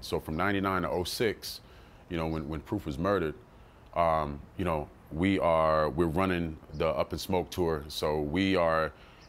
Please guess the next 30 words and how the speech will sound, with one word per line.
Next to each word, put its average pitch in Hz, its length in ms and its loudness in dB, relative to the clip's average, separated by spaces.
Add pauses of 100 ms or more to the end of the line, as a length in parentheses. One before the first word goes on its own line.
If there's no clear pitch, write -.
(300)
backstage, 104 880 4
behind 101 380 4
the 92 60 0
scenes, 92 580 0
at 98 160 2
the 87 180 0
hotels, 95 680 2
on 98 140 0
the 92 60 0
buses, 85 680 0 (240)
uh, 69 60 -8
here, 92 580 2 (420)
Anaheim, 95 840 0
Vegas, 87 800 0 (340)
L 101 240 4
A. 85 360 2 (760)
Um, 78 520 2 (680)
you 92 120 0
know, 85 340 0
we, 87 440 2
I 101 100 4
was 95 180 0
in 90 100 -2
Chungking. 113 520 0
I'm 92 120 0
out 92 80 0
in 73 40 -6
the 82 60 -4
studio 104 420 0
when 85 380 -2